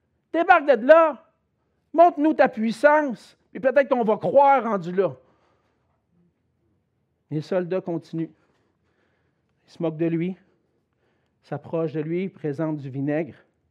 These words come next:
C'était probablement un, un vin un peu cheap, comme on dit, qui était donné aux soldats, qui servait à étancher un peu la soif.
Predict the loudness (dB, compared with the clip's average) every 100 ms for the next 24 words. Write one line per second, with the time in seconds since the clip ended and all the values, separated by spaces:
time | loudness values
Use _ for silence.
0 | _ _ _ _ _ _ _ _ _ _
1 | _ _ _ _ -12 -6 -2 0 0 -2
2 | -2 -2 -4 -10 _ _ -14 -12 -12 -8
3 | -4 -4 -6 _ _ _ _ _ -20 -12
4 | -10 -10 -12 -16 -18 _ -14 -12 -12 -14
5 | -16 -18 _ _ _ _ _ -12 -8 -6
6 | -2 -4 -4 -8 -10 -6 -8 -8 -14 -12
7 | -8 -6 -6 -6 -8 -10 -10 -8 -8 -10
8 | -8 -8 -8 -10 -10 -8 -10 -16